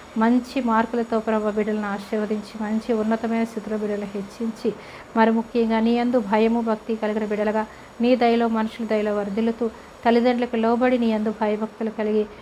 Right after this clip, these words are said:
నీ నిత్య రాజ్యానికి వారసులగునట్లుగా ప్రతి ఒక్కరిలో ఉన్నటువంటి అంధత్వాన్ని తొలగించి, చీకటిని తొలగించి, నీ బలమైన హస్తం ఉంచి అందరి మనోనేత్రాలు వెలిగించి, నీ పరలోక రాజ్య వారసులుగా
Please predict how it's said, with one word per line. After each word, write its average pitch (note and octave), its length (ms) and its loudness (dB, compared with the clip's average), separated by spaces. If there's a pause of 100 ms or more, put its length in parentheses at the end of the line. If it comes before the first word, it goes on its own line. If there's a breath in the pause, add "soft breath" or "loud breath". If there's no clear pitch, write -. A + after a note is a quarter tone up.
(140 loud breath)
నీ A3+ 120 0
నిత్య A3+ 400 2
రాజ్యానికి A3+ 540 2
వారసులగునట్లుగా A3+ 1000 2 (380 loud breath)
ప్రతి A#3 320 0 (180)
ఒక్కరిలో B3+ 440 2
ఉన్నటువంటి A3+ 460 0
అంధత్వాన్ని G#3+ 680 -2
తొలగించి, A3+ 540 -2
చీకటిని A3 460 -4
తొలగించి, A#3 520 -2 (460 loud breath)
నీ A3+ 60 2 (100)
బలమైన A#3 460 4
హస్తం A#3+ 400 -2
ఉంచి B3+ 240 -2
అందరి A#3 420 0
మనోనేత్రాలు A3+ 640 0
వెలిగించి, A3 440 -2 (400 loud breath)
నీ G#3 80 -4
పరలోక G#3 440 0
రాజ్య G#3 440 0
వారసులుగా A3+ 640 2